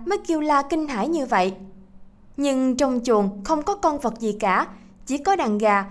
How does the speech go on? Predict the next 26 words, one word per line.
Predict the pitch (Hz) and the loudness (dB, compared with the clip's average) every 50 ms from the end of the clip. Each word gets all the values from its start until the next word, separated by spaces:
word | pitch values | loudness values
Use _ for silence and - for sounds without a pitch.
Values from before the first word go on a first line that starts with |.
| - - - | -12 -16 -8
vừa | - 175 180 - | -2 0 0 0
chạy | - 240 247 214 196 202 220 233 | 0 0 0 0 2 2 0 0
vừa | 233 226 208 190 | 0 -2 -2 0
bay, | - 247 240 247 247 247 - - - - - - | 2 2 2 2 2 0 -6 -14 -20 -20 -6 -2
đâm | - 370 359 349 | -2 0 0 2
đầu | 294 269 226 208 | 2 4 2 4
vào | 190 196 202 | 2 0 0
tường | 196 196 - 208 196 190 | 0 0 0 0 2 2
vào | 190 208 196 196 | 0 0 0 0
lưới. | 202 220 240 285 381 494 - - - - - - - - - - - - - | 2 2 4 4 2 0 -2 -6 -16 -18 -18 -18 -16 -16 -16 -16 -14 -8 -6
Chúng | 277 277 269 311 349 359 | -4 -2 -2 0 0 0
náo | 349 302 302 370 | 0 0 0 2
loạn | 415 392 311 226 185 185 196 196 - | 2 4 4 4 2 0 -4 -6 -6
tìm | - 247 208 196 | -4 -2 -2 -2
cách | 196 311 311 - - | -2 -4 -8 -8 -8
thoát | - 370 370 - | -8 -8 -6 -4
thân | - 302 226 214 | -4 -2 -2 -2
khỏi | 208 208 180 - - - | -2 -2 -4 -4 -2 0
chuồng, | - 226 214 196 180 - - - - - - - - | 2 2 2 2 0 -4 -10 -12 -12 -12 -10 -6 -2
như | 320 330 | -2 0
có | 320 330 403 | 0 0 0
ai | 359 339 311 294 | 0 0 -2 -2
đó | 262 285 269 285 359 440 403 | 0 0 0 0 0 -2 0
đuổi | 311 226 190 233 | 0 0 2 2
bắt, | 226 359 427 - - - - - - - - - - - _ - | 2 0 0 -2 -6 -16 -20 -20 -20 -20 -20 -20 -20 -20 _ -14
song | - - - 339 320 311 | -6 0 0 2 2 0